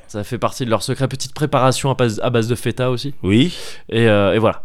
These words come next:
Speaker 2: Oui.
Speaker 1: Donc, euh, ils ont repris la tête, ça c'est
Speaker 2: Hmm.
Speaker 1: bien, je suis, je suis content pour eux.
Speaker 2: Hmm.
Speaker 1: Je suis content pour eux. Parmi les choses qui, euh, qui changent pas, qui sont énervantes aussi, il y a l'énorme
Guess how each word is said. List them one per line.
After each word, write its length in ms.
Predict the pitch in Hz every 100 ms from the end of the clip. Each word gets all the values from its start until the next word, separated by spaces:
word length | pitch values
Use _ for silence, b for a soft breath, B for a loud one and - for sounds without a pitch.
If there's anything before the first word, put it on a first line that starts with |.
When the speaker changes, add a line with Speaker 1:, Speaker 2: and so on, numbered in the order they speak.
| -
Speaker 2:
Oui. 120 | 87
Speaker 1:
Donc, 200 | 104 -
euh, 440 | 104 101 98 95 117
ils 160 | 160
ont 20 | 175
repris 200 | - 143
la 120 | 123
tête, 180 | 151 143
ça 120 | 131
c'est 140 | 117 143
Speaker 2:
Hmm. 20 |
Speaker 1:
bien, 120 | 160
je 80 | 156
suis, 180 | 127 117
je 40 |
suis 120 | -
content 280 | 120 123 123
pour 200 | 110 147
eux. 60 | 135 -
Speaker 2:
Hmm. 220 | 113 113 95 - - - _ -
Speaker 1:
Je 80 | 117
suis 80 | 123
content 280 | 113 107 101
pour 220 | 113 104
eux. 40 | B B B B
Parmi 220 | - 160 185
les 140 | 190
choses 260 | - 214 -
qui, 260 | 160 151
euh, 140 | 131 127
qui 160 | -
changent 300 | 127 147 -
pas, 340 | 165 165 - - -
qui 120 | - -
sont 120 | 135
énervantes 460 | 135 127 127 135
aussi, 220 | 127 - 156
il 60 |
y 40 | 135
a 380 | 113 107 107
l'énorme 960 | 104 113 120 143 160 202 196 120 113 95